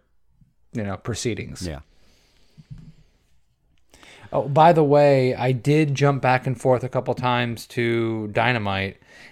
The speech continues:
Speaker 1: and I watched, uh, Adam Page and Matt Hardy, uh, beat Chaos Project.
Speaker 2: <laughs>
Speaker 1: God, should they never be a thing again.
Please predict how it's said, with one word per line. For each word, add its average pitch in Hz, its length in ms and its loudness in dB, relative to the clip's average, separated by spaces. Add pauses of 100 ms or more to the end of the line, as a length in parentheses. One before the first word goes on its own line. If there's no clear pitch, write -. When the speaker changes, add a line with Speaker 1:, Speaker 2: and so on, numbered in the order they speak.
(140)
Speaker 1:
and 107 580 -2 (380)
I 123 100 0
watched, 113 520 2 (360)
uh, 98 320 -10
Adam 143 300 0
Page 131 340 0
and 120 140 -4
Matt 113 180 2
Hardy, 127 720 0 (480)
uh, 76 180 -16
beat 127 680 -8 (500)
Chaos 127 680 -2
Project. 131 920 -4 (400)
Speaker 2:
<laughs> - 440 -20
Speaker 1:
God, 117 360 -2
should 120 180 -4
they 117 120 -6
never 107 460 -8 (140)
be 131 180 -2
a 107 60 -4
thing 113 280 -6
again. 107 460 -6